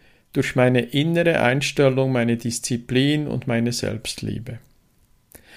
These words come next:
Dazu arbeitete ich weiterhin als externer Berater oder Projektleiter in verschiedenen Unternehmen.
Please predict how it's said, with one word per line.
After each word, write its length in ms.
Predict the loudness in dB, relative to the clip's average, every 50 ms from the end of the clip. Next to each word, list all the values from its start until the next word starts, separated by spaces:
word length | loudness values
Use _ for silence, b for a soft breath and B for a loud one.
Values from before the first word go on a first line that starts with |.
| B B B B B
Dazu 440 | 4 4 4 4 2 0 2 4 6
arbeitete 600 | 6 6 4 4 4 2 2 2 0 -2 0 0
ich 180 | 0 0 2
weiterhin 560 | 4 4 4 4 2 0 -2 0 0 0 2 0
als 200 | 0 0 0 -2
externer 500 | -4 -4 -4 -6 -4 -2 -2 -2 -2 -4
Berater 760 | -4 -4 -4 -2 -2 -2 -2 -2 -4 -4 -6 -4 -2 -2 -2
oder 180 | -2 -6 -6
Projektleiter 880 | -8 -6 -4 -4 -4 -4 -6 -8 -4 0 2 2 2 2 -2 -4 -4 -2
in 120 | -2 -2
verschiedenen 680 | -2 -2 -4 -4 -2 -2 -2 0 0 0 0 2 2 2
Unternehmen. 800 | 0 0 -2 -4 -6 -8 -8 -6 -8 -8 -8 -8 -8 -8 -10